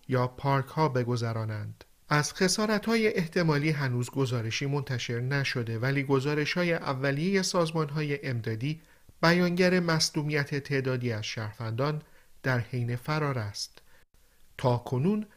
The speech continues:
چند پس لرزه هم گزارش شده که بزرگی آنها بین دو و شش دهم تا سه و نه دهم گزارش شده است. مسئولان امدادی در تهران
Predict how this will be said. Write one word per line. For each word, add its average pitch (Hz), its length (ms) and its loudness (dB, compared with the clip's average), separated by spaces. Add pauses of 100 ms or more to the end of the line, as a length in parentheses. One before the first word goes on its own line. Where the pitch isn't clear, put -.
(140)
چند 214 420 0
پس 135 320 -4
لرزه 131 340 0
هم 165 260 0
گزارش 147 460 0
شده 139 400 -2 (300)
که 131 120 0
بزرگی 120 560 0
آنها 120 540 -4 (240)
بین 131 300 2
دو 127 280 2
و 120 40 0
شش 185 360 -2
دهم 123 400 -2 (280)
تا 120 200 -2
سه 226 240 0
و 202 120 2
نه 190 160 2 (100)
دهم 113 360 -4 (320)
گزارش 147 440 2
شده 113 260 -2
است. - 500 -8 (540)
مسئولان 196 720 2
امدادی 131 440 0
در 127 180 2
تهران 151 540 0